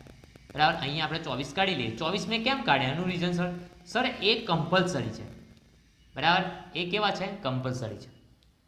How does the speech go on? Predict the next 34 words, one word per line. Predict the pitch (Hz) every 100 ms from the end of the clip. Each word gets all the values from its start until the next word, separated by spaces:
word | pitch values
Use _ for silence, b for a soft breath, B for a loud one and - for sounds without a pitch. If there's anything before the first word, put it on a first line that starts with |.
| _ _ _ _ _ _
કમ્પલસરી | 135 135 156 156 165 160
એ |
પ્રશ્નો | 156 151 160
અટેન્ડ | 160 165 170
કરવા | 196 202
જ | 156
પડે. | 120 104 -
એની | 165 196
અંદર | 196
તમને | 196 180 190
કોઈ | 180 220
જનરલ | 185 170 160
ઓપ્શન | 143 139
નહીં | 120
મળે. | 110 - -
એ | 190
એટલે | 175 175
વિભાગ | 151 131 147 151
એ, | 143 87 - - - - _
સેક્શન | - 147 143 185 175
એ, | 175 151 - -
જે | 165
સેક્શન | 165 143 180 175 143
એના | 156 185
પ્રશ્નો | 208 180 180
તમે | 180 170
કરવા | 175 175 190
હોય | 151 147 B B -
તો | 156
બધા | 143 127
અટેન્ડ | 156 127 147
કરવા | 123 110 127 147 - - -
પડશે, | 127 107 - - -
બરાબર? | 160 175